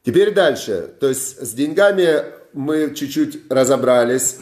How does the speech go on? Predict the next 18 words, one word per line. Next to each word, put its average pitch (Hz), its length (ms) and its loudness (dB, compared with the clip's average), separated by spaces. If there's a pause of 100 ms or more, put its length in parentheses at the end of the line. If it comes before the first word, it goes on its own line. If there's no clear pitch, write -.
То 135 120 2
есть - 360 -4 (880)
плохо 160 800 2 (640)
тому, 160 360 0
кто 170 160 0
становится 143 1200 2
гарантом 127 540 0
за 123 140 -2
другого, 151 500 2
за 156 140 0
чужого 156 380 0
человека, 156 400 0
и 139 180 -2
тот, 160 200 -6
кто 151 100 -2
ненавидит 147 760 0
быть 123 260 -4
гарантом, 156 760 0